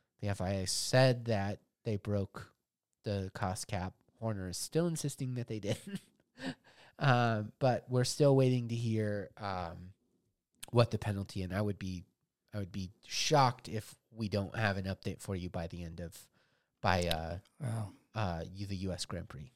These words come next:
Speaker 1: I really think they have to have it. I,
Speaker 2: Well
Speaker 1: I'm expecting it tomorrow, honestly. We're, for those of you who know, we're recording this on Sunday.
Speaker 2: Yeah.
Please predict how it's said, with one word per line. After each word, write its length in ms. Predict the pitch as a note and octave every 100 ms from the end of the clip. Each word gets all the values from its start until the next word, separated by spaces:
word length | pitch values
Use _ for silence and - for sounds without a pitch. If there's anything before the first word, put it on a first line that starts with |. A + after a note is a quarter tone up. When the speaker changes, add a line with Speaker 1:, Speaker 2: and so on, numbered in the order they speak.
| _ -
Speaker 1:
I 60 |
really 300 | A2 A2 F2+
think 200 | - -
they 80 | -
have 240 | - - -
to 60 |
have 180 | G2 F#2+
it. 60 | -
I, 100 | A#2+
Speaker 2:
Well 80 | B2
Speaker 1:
I'm 160 | D#3 E3+
expecting 480 | - G#2+ G2 G2
it 100 | F#2 -
tomorrow, 480 | F#2 E2 D#2 C#2 - -
honestly. 480 | F#2+ - - D2 C3
We're, 180 | A2+ - _ _
for 100 | A2+
those 240 | G#2+ F2+
of 40 | E2
you 60 |
who 60 | D#2+
know, 40 | D2
we're 120 | F2
recording 380 | - - - -
this 160 | -
on 140 | - -
Sunday. 340 | G2 - -
Speaker 2:
Yeah. 300 | C3+ B2 A2